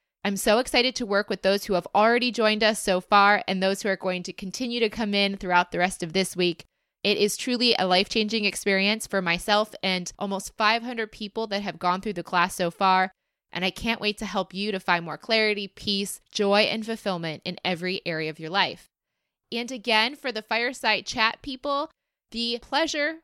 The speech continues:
fireside chat about the five joyful and fulfilling pleasure practices that I've been using in my life to literally feel more joy and pleasure in my day-to-day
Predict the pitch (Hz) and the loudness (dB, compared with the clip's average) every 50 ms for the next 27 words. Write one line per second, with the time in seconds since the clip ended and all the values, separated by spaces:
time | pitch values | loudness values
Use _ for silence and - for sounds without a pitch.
0 | _ _ 202 202 208 226 233 - 254 262 226 - 226 190 165 175 226 - - _ | _ _ 4 4 4 4 2 0 -2 -2 -2 -2 -2 -2 -2 -2 -4 -8 -10 _
1 | _ _ _ _ _ _ _ - 190 208 196 - 202 196 - - - 220 220 226 | _ _ _ _ _ _ _ -6 -4 -4 -4 -4 -6 -10 -8 -2 2 4 6 6
2 | 240 269 302 320 294 - - - 233 214 202 220 240 247 - 262 269 - - 208 | 6 4 2 0 -4 -8 -8 -4 -2 0 0 0 -2 -2 -4 -6 -6 -4 -6 -6
3 | 214 202 - - 202 - - 226 220 214 214 202 196 185 - - 233 247 247 262 | -8 -8 -10 -12 -14 -8 -4 -4 -4 -2 -4 -6 -6 -8 -4 -4 -2 -2 -2 -4
4 | 247 240 - 226 185 160 - - 165 160 - 165 160 156 170 - - - _ - | -6 -6 -4 -2 -2 -2 -2 -4 -8 -8 -6 -6 -6 -6 -8 -8 -12 -10 _ -6
5 | - - - 196 202 220 214 269 269 247 226 214 214 202 202 214 208 - - 196 | -4 0 2 2 2 0 -2 -6 -8 -6 -6 -6 -6 -6 -6 -6 -6 -6 -6 -4
6 | 190 180 175 170 165 165 180 190 - _ - - 175 165 160 170 - - 180 208 | -2 -2 -2 0 0 0 -2 -2 -4 _ -6 -4 -2 -2 -2 -4 -6 -6 -2 0
7 | 233 233 240 247 240 233 220 226 208 - - - 190 185 185 190 202 208 190 185 | 2 2 2 2 2 0 -2 -4 -4 -8 -6 -4 0 2 2 2 2 0 -2 -4
8 | 180 185 190 190 190 190 175 151 151 151 185 185 180 185 185 185 196 196 - - | -4 -4 -2 -2 -2 -2 -4 -8 -8 -4 -2 0 2 4 6 6 6 4 2 -2
9 | 175 175 - - 185 185 180 196 190 - - - 185 180 175 175 175 170 170 170 | -6 -6 -2 0 0 0 2 0 -2 -2 0 -2 -2 -2 0 0 0 0 0 -2
10 | 175 - - 202 196 226 233 226 196 165 208 196 202 202 196 196 180 - | -4 0 4 4 4 6 4 2 2 4 4 6 6 6 6 4 2 -2